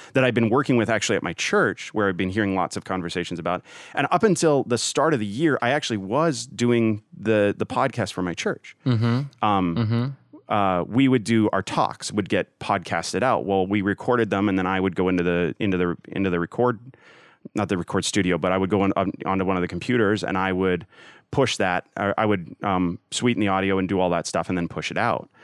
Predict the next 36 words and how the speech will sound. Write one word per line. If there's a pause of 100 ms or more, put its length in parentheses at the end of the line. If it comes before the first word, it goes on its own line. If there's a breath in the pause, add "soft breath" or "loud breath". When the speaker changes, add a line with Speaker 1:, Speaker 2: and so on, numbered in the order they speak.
(220 loud breath)
Speaker 1:
So
I
was
playing
around
with
that.
Well, (100)
um, (140)
due
to
some
changes
we
made, (240)
some
of
them
covid
related,
some
of
them
not, (460 loud breath)
um,
that
I,
I
was
no
longer
needed. (1160)
Um, (440 soft breath)
they
changed
a,